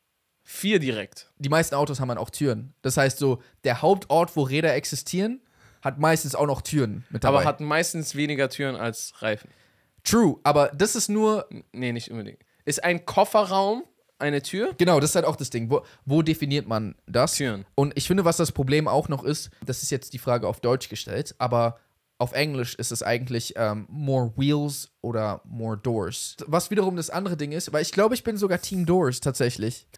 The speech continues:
Speaker 1: Eine Frage hat's geschafft, viral zu gehen und dann ist es das?
Speaker 2: Ja.
Speaker 1: <laughs> Mann, Alter, Menschen sind schon echt Film.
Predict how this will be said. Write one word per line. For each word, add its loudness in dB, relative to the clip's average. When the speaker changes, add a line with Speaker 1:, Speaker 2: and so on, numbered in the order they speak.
Speaker 1:
Eine 4
Frage 4
hat's 4
geschafft, 4
viral 6
zu -4
gehen 2
und -2
dann 4
ist 0
es -4
das? 0
Speaker 2:
Ja. 4
Speaker 1:
<laughs> -2
Mann, 4
Alter, 4
Menschen 0
sind -2
schon 0
echt 0
Film. -2